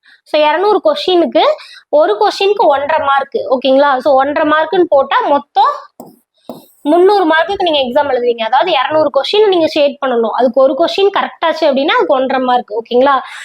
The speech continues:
இப்ப ரிசல்ட் வரப்ப நிறைய பேர் கேட்பாங்க. நான் ரீசெண்டா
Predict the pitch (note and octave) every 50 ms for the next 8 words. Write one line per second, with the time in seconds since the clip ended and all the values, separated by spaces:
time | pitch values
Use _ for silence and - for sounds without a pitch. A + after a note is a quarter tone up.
0 | - - - - G4+ F4 G#4 F#4+ F#4+ F4 A4 A#4+ B4 A#4+ A4+ F#4+ F4+ F#4 F4+ G4+
1 | F#4 D#4+ D#4 D#4 D#4 E4 E4 - D#4+ D4 A#3+ C4 C4 B3+ B3+ C4+ C#4 A3+ - -
2 | D#4 D4 C#4+ C#4+ D4 D4+ D#4 D#4 E4+ F4 F#4 E4+ E4+ E4+